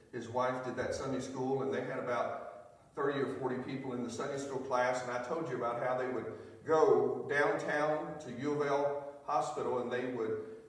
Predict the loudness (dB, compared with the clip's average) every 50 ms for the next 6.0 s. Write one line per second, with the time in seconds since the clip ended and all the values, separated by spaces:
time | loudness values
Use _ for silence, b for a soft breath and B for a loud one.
0 | -16 -4 -2 0 0 2 4 4 4 4 4 2 0 -2 -4 -4 -4 -2 -2 -2
1 | -2 -2 -4 -6 -6 -6 -6 -6 -6 -8 -4 0 2 2 2 2 -2 -4 -4 -4
2 | -4 -4 -4 -6 -8 -8 -8 -10 -10 -12 -14 -16 -18 -20 -20 -20 -20 -20 -20 -20
3 | -20 -20 -20 -20 -20 -20 -20 -20 -20 _ _ -20 -20 -20 -20 -20 -20 -20 -20 -20
4 | -20 -20 -20 -20 -20 -20 -20 -20 -20 -20 -20 -16 -10 -6 -6 -6 -6 -6 -8 -10
5 | -14 -16 -18 -16 -10 -4 0 0 2 2 2 2 0 -2 -4 -6 -6 -6 -6